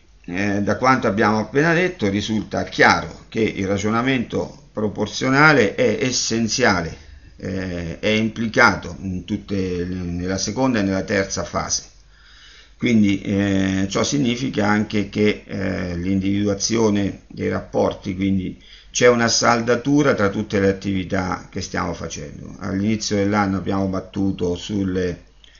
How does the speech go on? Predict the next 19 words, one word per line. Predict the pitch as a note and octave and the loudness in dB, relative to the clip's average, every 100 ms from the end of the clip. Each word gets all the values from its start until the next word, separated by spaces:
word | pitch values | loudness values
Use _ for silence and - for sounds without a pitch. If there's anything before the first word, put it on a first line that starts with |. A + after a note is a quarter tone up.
| - - | -18 -8
eh, | F#2+ F#2 F2 | -4 -2 -2
relazioni, | F2 F#2 F2+ - G2+ F#2+ F2 D#2+ - - - - - - - - - A#2+ | -2 -2 -4 -2 0 0 0 -4 -8 -16 -20 -20 -20 -20 -20 -20 -16 -14
cioè | - G2+ | -8 -6
sul | - F#2+ | -6 -6
riconoscimento | F#2+ G#2 G#2 F#2+ - G2+ F#2+ E2+ F2 | -6 -2 -2 -2 -2 0 -2 -2 -2
delle | F2+ F#2 | -2 -2
variabili, | F#2 F#2 A#2 A2 F2+ F#2 | -2 0 2 2 0 -4
delle | F2+ F2+ - | -4 -4 -6
quantità, | F#2+ F2 G2+ G2+ A2 F2+ - - - - - - - - - - | -6 -6 -6 2 2 2 -4 -20 -20 -20 -20 -20 -20 -20 -20 -12
e | - A2+ G2+ F#2+ F2+ F2 F2 F2 | -2 2 2 2 0 0 0 -2
adesso | F#2+ A#2 A2 F#2+ | 0 0 0 -2
stiamo | - G2+ G2 | -2 0 0
battendo | G2 - A2+ G2 F#2+ | -2 0 0 0 -2
sull'individuare | G2+ G2+ F#2+ G2 F2+ G2 A2 G#2 F2 | -2 -2 0 -2 -2 -2 0 0 0
i | |
rapporti, | E2 F2+ - A2+ - F2+ | -4 -4 0 0 0 -6
però | E2+ A2 G2 | -2 2 2
alla | G#2+ C3 | 2 -2
fine, | A#2+ A2+ A2+ B2+ - | -2 0 0 -2 -6